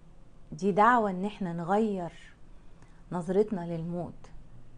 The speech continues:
إن كل واحد فينا مع نفسه كده يفكر:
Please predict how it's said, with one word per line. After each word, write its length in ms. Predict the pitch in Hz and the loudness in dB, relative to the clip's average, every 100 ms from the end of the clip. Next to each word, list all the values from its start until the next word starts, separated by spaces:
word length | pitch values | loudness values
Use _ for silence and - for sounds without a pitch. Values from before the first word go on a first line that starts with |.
| - - - - - - - - - | -16 -16 -16 -18 -18 -16 -16 -16 -6
إن 160 | 190 185 | -2 2
كل 260 | 240 277 | 6 8
واحد 340 | 247 254 233 220 | 8 6 0 -6
فينا 300 | - 214 214 | 0 0 2
مع 220 | 185 180 | -2 -2
نفسه 340 | 185 196 - | -2 -2 -6
كده 200 | - 185 | -6 -4
يفكر: 560 | 165 156 185 185 - | -4 -2 -6 -6 -12